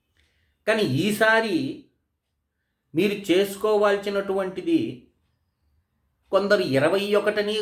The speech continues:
కొందరు ఇరవై రెండని అని అంటున్నారు. ఇరవై రెండు వైష్ణవ సంప్రదాయం వారు చేసుకుంటారు. అసలు చేయాల్సినటువంటిది ఇరవై ఒకటవ తారీఖు. ఎందుకనంటే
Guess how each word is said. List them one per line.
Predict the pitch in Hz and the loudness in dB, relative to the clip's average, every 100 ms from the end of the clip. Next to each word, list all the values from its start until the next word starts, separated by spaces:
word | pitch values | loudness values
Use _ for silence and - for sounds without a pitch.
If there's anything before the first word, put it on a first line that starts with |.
| 208 | -2
కొందరు | 202 202 196 180 | -2 -2 0 0
ఇరవై | 185 190 180 | 0 0 2
రెండని | 170 175 180 180 202 - 214 | 0 2 2 2 -6 -10 -8
అని | 214 | -6
అంటున్నారు. | 185 196 165 120 - _ _ _ _ _ _ _ _ _ _ _ _ _ _ _ _ _ _ - | -4 -4 -4 -6 -12 _ _ _ _ _ _ _ _ _ _ _ _ _ _ _ _ _ _ 0
ఇరవై | 139 190 208 208 | 2 6 6 4
రెండు | 202 202 202 | 2 0 0
వైష్ణవ | 180 190 - 208 196 196 | 0 -2 -6 -4 -4 -4
సంప్రదాయం | 185 196 185 185 185 180 | -4 -4 -2 -2 -2 0
వారు | 175 170 | 0 0
చేసుకుంటారు. | 165 165 - 160 156 160 120 - _ _ _ _ _ _ _ _ _ _ _ _ _ - | -2 -4 -4 -6 0 0 0 -6 _ _ _ _ _ _ _ _ _ _ _ _ _ -6
అసలు | - 233 233 220 | 2 4 4 0
చేయాల్సినటువంటిది | 214 220 214 208 208 208 196 190 190 208 151 139 139 | 0 0 0 -2 -2 -2 -4 -4 -4 -2 -2 -2 -4
ఇరవై | 165 185 202 196 - 120 | -2 0 0 -2 -8 -6
ఒకటవ | 185 202 190 151 | -2 0 0 0
తారీఖు. | 113 95 90 _ _ _ _ _ _ 151 | -4 -6 -16 _ _ _ _ _ _ -6
ఎందుకనంటే | 226 220 208 185 | 0 0 2 2